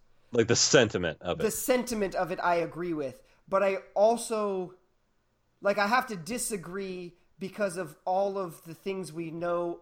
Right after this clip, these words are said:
Speaker 2: Oprah does, like, the, the actual things that Oprah has done and the actual things that Joe Rogan do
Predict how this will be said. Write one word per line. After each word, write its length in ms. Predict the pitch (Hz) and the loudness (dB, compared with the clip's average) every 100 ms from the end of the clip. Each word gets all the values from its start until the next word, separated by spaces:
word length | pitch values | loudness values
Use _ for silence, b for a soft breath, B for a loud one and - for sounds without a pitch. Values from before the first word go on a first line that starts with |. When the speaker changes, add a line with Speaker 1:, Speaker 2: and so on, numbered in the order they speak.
| - | -6
Speaker 2:
Oprah 340 | 175 170 160 | -6 -4 -6
does, 180 | 165 - | -6 -4
like, 200 | 160 151 | -4 -4
the, 160 | 170 - | -8 -8
the 180 | 160 - | -10 -8
actual 840 | 160 180 - - 226 208 208 208 202 - - - - | -2 -2 -2 -10 -10 -6 -4 -4 -8 -14 -20 -20 -10
things 300 | 226 214 185 | -6 -4 -4
that 120 | 196 | -4
Oprah 360 | 196 190 208 | -6 -4 -6
has 200 | 190 185 | -4 -8
done 440 | 160 185 208 262 302 - - - - | -4 -2 -2 -4 -10 -16 -20 -18 -6
and 120 | 185 | -4
the 120 | 190 | -2
actual 480 | 165 170 202 190 190 | -2 -4 -6 -6 -6
things 260 | - 190 175 | -4 -6 -6
that 160 | 175 | -8
Joe 140 | 151 170 | -6 -4
Rogan 340 | 165 180 190 | -4 -4 -6
do 220 | 185 208 | -6 -8